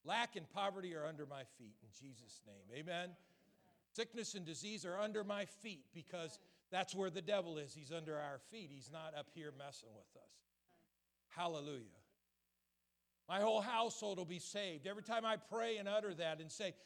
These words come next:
that, "God, not only am I, Sharon and I saved, but Lord, my whole household is saved." That's everyone.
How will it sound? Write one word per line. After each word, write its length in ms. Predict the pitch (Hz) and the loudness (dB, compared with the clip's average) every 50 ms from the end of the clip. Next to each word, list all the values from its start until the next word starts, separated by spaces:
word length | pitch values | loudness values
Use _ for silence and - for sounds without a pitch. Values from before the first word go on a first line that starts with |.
| - - - | -20 -12 -4
that, 240 | - 190 185 156 143 | -2 -2 -2 0 2
"God, 260 | 202 214 214 208 175 | 4 4 4 4 2
not 180 | 180 190 202 196 | 2 0 2 2
only 220 | 208 208 208 202 | 2 2 0 -2
am 120 | 196 185 190 | -2 0 0
I, 220 | 202 208 208 196 | 2 0 0 -2
Sharon 360 | - - - 208 208 208 202 | -4 -4 -4 -2 -2 -2 -2
and 100 | 202 196 | -4 -2
I 120 | 190 185 175 | -2 -4 -4
saved, 400 | - - - 196 175 165 151 135 - - - - _ - | -4 -4 -2 -2 -2 -2 -2 -6 -10 -18 -20 -18 _ -4
but 140 | 185 185 | -4 -4
Lord, 380 | 190 190 196 208 202 180 175 160 | 0 2 2 2 2 2 0 -2
my 180 | 165 180 185 180 | 0 2 2 4
whole 200 | 185 196 190 170 | 4 2 2 2
household 640 | 151 151 175 214 220 214 - - - 180 160 143 135 | 0 0 4 4 4 4 4 0 -2 -2 -2 -2 -4
is 100 | 131 - | -6 -6
saved." 480 | - - 160 139 117 101 82 82 - - - - - - - - - - - - - - - - - _ _ _ _ _ _ _ 190 _ _ _ _ _ _ _ - | -6 -6 -4 -4 -4 -6 -8 -14 -20 -20 -20 -20 -20 -20 -20 -20 -20 -20 -20 -20 -20 -20 -20 -20 -20 _ _ _ _ _ _ _ -20 _ _ _ _ _ _ _ 0
That's 280 | 175 185 185 - - | 0 0 2 2 2
everyone. 640 | 208 208 196 208 208 196 202 214 214 208 190 165 143 | 2 2 2 2 0 2 2 4 4 4 2 0 -4